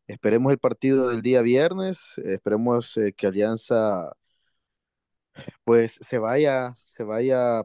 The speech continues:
para, para Filadelfia con una victoria y que sigamos invictos, sigamos tranquilos en el torneo y, y a dar lo mejor, pues, la invitación más que nada para, para que lleguen mañana al estadio, que, que nos pongamos la camiseta, pues, del equipo y que apoyemos,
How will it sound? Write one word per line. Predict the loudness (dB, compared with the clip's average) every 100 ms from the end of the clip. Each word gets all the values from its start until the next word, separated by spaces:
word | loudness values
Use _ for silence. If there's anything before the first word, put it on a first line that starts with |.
| _
para, | -6 -4 -6 -8
para | -8 -8
Filadelfia | -6 -2 0 2 0
con | 0 -2
una | -2
victoria | -2 -4 0 2 4 2
y | 2
que | -2
sigamos | -8 -6 -4 -6
invictos, | -8 -6 -8 0 -2 0
sigamos | -6 -6 -6
tranquilos | -8 -6 -4 -2
en | -2
el | -2
torneo | -4 0 0 -2 _ _ _ _ _ _
y, | -10 -4 -2 -2 -2 -2 -4 -8 -14 -20 _ _ _ _ -20 _ _
y | 0 2
a | 4
dar | 2 2
lo | 0
mejor, | 0 0 0 _
pues, | -6 -6 -8
la | -6 -6
invitación | -6 -10 -10 -8 -6 -6
más | -6
que | -4
nada | -2 -2
para, | 0 0 0 -2 -6 -12 _ _ _ _
para | -6 -4
que | -2
lleguen | 0 0 0
mañana | -2 -2 -2
al | -2
estadio, | -2 -2 2 2 0 -6 _
que, | -8 -6 -6
que | -8
nos | -8
pongamos | -6 -4 0 2
la |
camiseta, | 2 0 0 -2 0 0
pues, | 2 0
del | 0 -4
equipo | -6 -10 -10 -2 -2 -2
y | -8 -8 -12 -14
que | -6
apoyemos, | -6 -6 -4 -2 -2 -6 -10